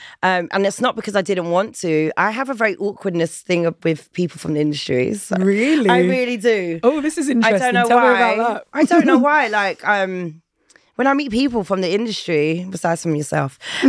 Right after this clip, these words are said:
Speaker 1: um,
Speaker 2: <laughs> Of course.
Speaker 1: yeah, when I meet people from the industry, I have a very awkward feel with it. Like, I don't, like, I know how I feel when s-, people come up to me all the time, and I, I'm not, so I guess I, in my head, I'm like, I hope they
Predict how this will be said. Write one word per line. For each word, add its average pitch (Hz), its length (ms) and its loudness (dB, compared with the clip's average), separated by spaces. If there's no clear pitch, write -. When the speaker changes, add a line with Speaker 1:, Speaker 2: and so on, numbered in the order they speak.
Speaker 1:
um, 208 520 2
Speaker 2:
<laughs> - 40 -12
Of 208 120 -6
course. 185 340 -6
Speaker 1:
yeah, 202 280 2
when 277 180 4
I 311 80 4
meet 302 160 0
people 233 180 -2
from 233 140 -4
the 226 100 0
industry, 233 380 0
I - 80 -2
have 226 140 -2
a 233 40 -6
very 220 300 -2
awkward 214 420 -2
feel 262 280 -2
with 190 180 -4
it. 156 80 0
Like, 185 200 2
I 196 60 -2
don't, 214 400 -4
like, 202 420 -2
I 214 100 2
know 262 160 0
how 220 220 0
I 208 80 2
feel 190 240 -2
when 185 300 -2
s-, - 260 -20
people 170 240 -4
come 180 160 -4
up 151 140 -4
to 196 100 -6
me 185 100 0
all 185 100 0
the 160 100 -2
time, 151 260 -2
and 190 100 0
I, 214 200 0
I'm - 160 -6
not, - 260 -2
so 196 240 -2
I 196 140 2
guess 202 300 -10
I, 185 200 0
in 175 100 -2
my 202 160 -2
head, 208 140 -6
I'm 175 120 -4
like, 160 240 -2
I 196 100 -8
hope 254 100 -2
they 247 80 -6